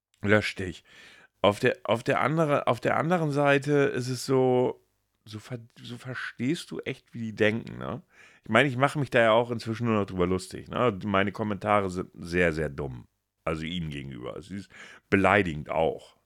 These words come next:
ne? Ähm, auch geil, von so einem anderen Typen hier irgendwie, auch so ein typischer A-, A F D.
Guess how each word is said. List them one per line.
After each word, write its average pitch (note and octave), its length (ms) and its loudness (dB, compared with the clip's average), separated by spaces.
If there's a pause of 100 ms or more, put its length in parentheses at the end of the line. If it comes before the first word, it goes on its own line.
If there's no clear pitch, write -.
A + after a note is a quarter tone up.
(100)
ne? G#2 280 -6 (720)
Ähm, G2+ 320 2 (1160)
auch C#3 220 4
geil, G2+ 220 6
von G2+ 200 -2
so G2+ 80 -2
einem G#2 100 -2
anderen G#2+ 360 2
Typen E2+ 320 -4
hier E2+ 180 0
irgendwie, E2+ 280 -2
auch G#2 120 2
so G#2+ 100 -4
ein G2 60 -4
typischer G#2 340 0
A-, G2 160 0 (140)
A G2 120 4
F F#2 80 -2
D. F#2 160 -4